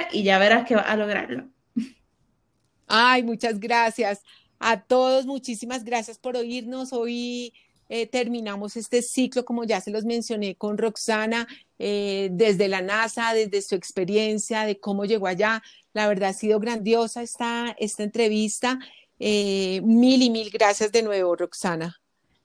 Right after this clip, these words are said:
Speaker 1: Gracias a ti, Adriana, y a María, y muchas gracias por la invitación de estar aquí.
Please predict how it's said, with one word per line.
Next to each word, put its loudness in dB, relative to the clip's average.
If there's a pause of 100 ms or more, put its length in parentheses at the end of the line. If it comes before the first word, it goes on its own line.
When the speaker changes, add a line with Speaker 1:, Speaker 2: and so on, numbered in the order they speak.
(120)
Speaker 1:
Gracias 6
a 6
ti, 6
Adriana, 6
y 4
a 2
María, 2
y -2
muchas 0
gracias 2
por -2
la 0
invitación 0
de 2
estar -2
aquí. -2